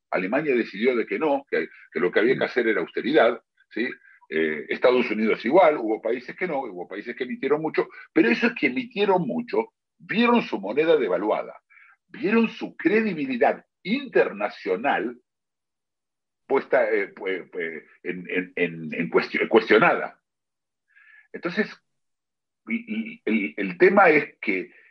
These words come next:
Speaker 1: ahora todos los países del mundo, todos los bancos centrales en el mundo,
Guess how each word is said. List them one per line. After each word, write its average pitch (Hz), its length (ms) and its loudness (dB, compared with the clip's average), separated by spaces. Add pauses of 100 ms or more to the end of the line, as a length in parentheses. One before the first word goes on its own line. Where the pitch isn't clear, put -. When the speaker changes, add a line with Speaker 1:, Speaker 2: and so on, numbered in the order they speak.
(540)
Speaker 1:
ahora 123 680 0 (1160)
todos 208 460 -6
los - 200 -20
países 123 500 -12
del 113 140 -8
mundo, 117 420 -10
todos 202 260 4
los 90 200 2
bancos 139 400 0
centrales 127 560 -4
en - 80 -8
el - 120 -8
mundo, 110 480 -4